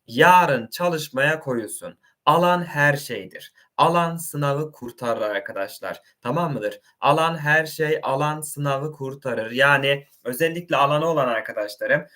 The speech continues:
"Hocam ben çok zordu, yapamadım ya da bildiğim yerleri bile yapamadım." demeyin sakın. Tamam mıdır? Lütfen ama lütfen bugün dinlenin.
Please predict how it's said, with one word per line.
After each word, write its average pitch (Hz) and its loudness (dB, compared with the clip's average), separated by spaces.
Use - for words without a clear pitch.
"Hocam 151 -2
ben 143 0
çok 139 -8
zordu, 135 -4
yapamadım 135 0
ya 120 2
da 135 4
bildiğim 123 -6
yerleri 139 0
bile 131 -4
yapamadım." 131 0
demeyin 120 0
sakın. 120 -6
Tamam 147 -4
mıdır? - -14
Lütfen 143 -4
ama 120 -2
lütfen 131 -2
bugün 117 -4
dinlenin. 143 2